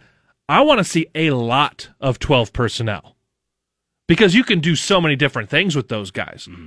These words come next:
Speaker 1: We know this team loves to, to play action pass, even when you've got eighty yards to go <laughs> and no timeouts and fifty seconds left. Let's play action pass. I'm sure we got 'em.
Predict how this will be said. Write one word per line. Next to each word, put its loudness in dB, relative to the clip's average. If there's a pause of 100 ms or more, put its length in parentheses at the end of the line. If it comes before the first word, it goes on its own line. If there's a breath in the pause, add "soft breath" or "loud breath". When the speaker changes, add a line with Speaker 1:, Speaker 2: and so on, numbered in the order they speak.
Speaker 1:
We 2
know 6
this 0
team -2
loves -2
to, 0 (340)
to 0
play 2
action 0
pass, 2 (480 soft breath)
even 2
when 2
you've 0
got 0 (240)
eighty 0
yards 4
to -2
go 2
<laughs> 2
and 0
no 4
timeouts 0
and -6
fifty 0
seconds -2
left. 0 (840 soft breath)
Let's -10
play -2
action -2
pass. -12
I'm -20
sure -2
we 0
got -4
'em. -14